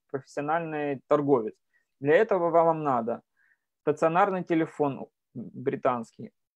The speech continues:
адрес физический, который не резидентский, а который или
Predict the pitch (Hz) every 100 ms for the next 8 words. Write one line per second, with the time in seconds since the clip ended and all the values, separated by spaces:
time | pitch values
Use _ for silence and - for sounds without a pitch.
0 | - 156 170 143 139 - 143 143 185 190
1 | - - 127 113 - 139 165 165 127 135
2 | 165 160 143 143 139 190 208 _ 127 127
3 | 135 143 160 147 135 143 143 131 127